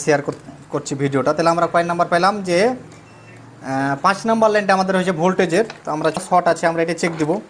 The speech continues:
আপনারা কি বুঝতে পারছেন বিষয়টা, কি বুঝতে পারছেন শুরুর যে প্রসেসটা বলছি?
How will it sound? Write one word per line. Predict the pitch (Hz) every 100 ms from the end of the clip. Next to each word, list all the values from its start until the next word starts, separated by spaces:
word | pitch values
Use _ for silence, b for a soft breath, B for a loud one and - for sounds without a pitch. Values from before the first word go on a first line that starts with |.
| - - _ _ - - - - - - - - - - - - 160
আপনারা | 196 208
কি | 208
বুঝতে | 220 240
পারছেন | 226 220 196 - 208
বিষয়টা, | 196 214 208
কি | 208 208
বুঝতে | - 220
পারছেন | 208 208 -
শুরুর | 196 190
যে | 202
প্রসেসটা | 220 214 - 202
বলছি? | 208 190